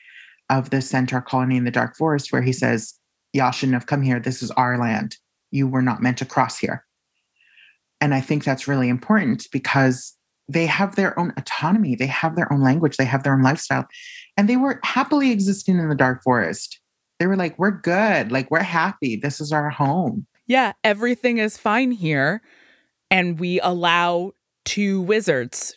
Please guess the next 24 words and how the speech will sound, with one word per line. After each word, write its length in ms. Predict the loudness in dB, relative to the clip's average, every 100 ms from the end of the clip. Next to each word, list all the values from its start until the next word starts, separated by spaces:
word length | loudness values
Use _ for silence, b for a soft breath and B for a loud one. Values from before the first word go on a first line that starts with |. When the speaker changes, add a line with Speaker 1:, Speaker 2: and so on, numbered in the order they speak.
| -6
Speaker 2:
to 140 | -2
come 240 | 0 2 2
and 160 | 2
visit 440 | 2 2 2 0 -4 b b b
because 260 | -4 -2 0
they've 280 | 2 2 -2
proven 520 | -2 0 2 0 -2 _ _ _
that 200 | -2 2
they 140 | 2
know 140 | 2 0
how 120 | 0
to 100 | 0
not 220 | 2 0
be 80 | 0
dicks. 480 | 2 2 0 -10 -2
Speaker 1:
Two. 340 | 2 2 0 _ _ 0
Speaker 2:
That's 220 | 0 2
it. 200 | 0 0 _ _ _ _ _ _ -2
End 180 | 0 0
of 80 | -2
story. 360 | 0 2 4
Speaker 1:
That's 200 | 2 0
it. 140 | -6 -12
Th-, 120 | -12